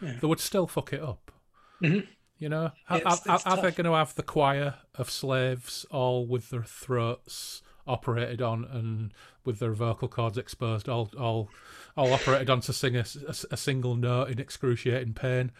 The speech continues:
Speaker 1: <laughs>
Speaker 2: Will, will they have all of those weird details? I don't know. Probably not, because ev-, everything's about money and appeal, isn't it?
Speaker 1: Yeah.
Speaker 2: And,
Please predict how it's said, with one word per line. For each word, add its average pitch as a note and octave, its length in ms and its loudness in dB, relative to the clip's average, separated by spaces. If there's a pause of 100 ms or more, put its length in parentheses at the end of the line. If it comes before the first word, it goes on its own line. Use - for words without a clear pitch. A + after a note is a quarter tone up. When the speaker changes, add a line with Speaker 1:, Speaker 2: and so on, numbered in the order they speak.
(120)
Speaker 1:
<laughs> - 220 0
Speaker 2:
Will, E3 140 2
will E3+ 260 0
they D#3+ 80 2
have D3+ 140 2
all D3+ 220 2
of C#3 100 -2
those D3 220 0
weird C#3 320 0
details? C#3+ 720 -4 (840)
I B2 60 -6
don't G#2+ 160 -6
know. F#2 140 -8 (200)
Probably A2+ 400 -4
not, G2 220 -6
because A2+ 360 -4 (400)
ev-, C#3+ 160 -2
everything's C3+ 400 -2
about A#2 220 -4
money A#2 460 -2
and A#2+ 120 -6
appeal, G#2 540 -2 (120)
isn't A2 220 -6
it? F#2+ 80 -6
Speaker 1:
Yeah. - 120 -8 (280)
Speaker 2:
And, A2+ 400 -4